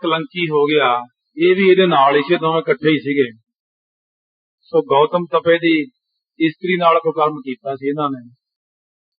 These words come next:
ਆ ਉਸ ਵਕਤ ਚੰਦਰਮਾ ਕਹਿੰਦਾ, "ਜੀ ਮੇਰਾ ਕਲੰਕ ਕਿਵੇਂ ਲਹੇ?" ਕਹਿੰਦੇ, "ਹੁਣ ਤੂੰ ਵੀ ਰਾਮ ਰਾਮ ਹੀ ਕਰਿਆ ਕਰ।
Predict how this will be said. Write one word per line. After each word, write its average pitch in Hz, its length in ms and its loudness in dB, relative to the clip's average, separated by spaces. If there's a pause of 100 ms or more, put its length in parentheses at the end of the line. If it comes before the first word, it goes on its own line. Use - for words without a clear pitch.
ਆ 165 140 4
ਉਸ 185 80 2 (100)
ਵਕਤ 180 580 0 (840)
ਚੰਦਰਮਾ 180 440 0
ਕਹਿੰਦਾ, 185 240 -2
"ਜੀ 190 140 -4
ਮੇਰਾ 165 300 0
ਕਲੰਕ 170 280 -2 (120)
ਕਿਵੇਂ 170 220 -6
ਲਹੇ?" 156 300 -4 (600)
ਕਹਿੰਦੇ, 185 220 -2
"ਹੁਣ 190 180 0
ਤੂੰ 190 240 -10
ਵੀ 202 160 2
ਰਾਮ 156 300 2
ਰਾਮ 165 260 2
ਹੀ 160 80 -4
ਕਰਿਆ 127 300 -8
ਕਰ। 143 180 -10